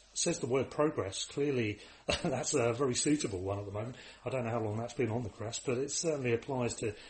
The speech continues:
what's going on at the moment. Um, how have you found it? Ten years then in, in the role, um, there must have been a lot of challenges along the way.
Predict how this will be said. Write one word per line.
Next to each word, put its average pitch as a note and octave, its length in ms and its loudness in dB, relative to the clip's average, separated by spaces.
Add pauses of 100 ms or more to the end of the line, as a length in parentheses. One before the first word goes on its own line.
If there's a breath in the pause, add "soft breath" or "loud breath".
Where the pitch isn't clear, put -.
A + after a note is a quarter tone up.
(180 loud breath)
what's C3+ 200 -4
going B2 220 -2
on A2+ 100 0
at G#2 60 -4
the G#2 80 -4
moment. A#2 380 -2 (340 loud breath)
Um, C#3 300 0 (260)
how A3 180 6
have B3+ 80 -2
you A#3+ 80 -2
found A3 260 4
it? - 140 0
Ten F#3+ 220 2
years F3 240 4
then B2 140 2
in, B2 260 0
in B2+ 140 -4
the A2 80 -6
role, A#2+ 500 -2
um, C3+ 440 -2 (300 loud breath)
there C#3 80 -4
must E3+ 180 -4
have A#2+ 80 -2
been C3 100 -2
a B2 80 -2
lot A#2+ 80 -4
of - 80 -10
challenges G2+ 580 -2
along A2 240 -4
the F#2+ 60 -4
way. F#2+ 280 -6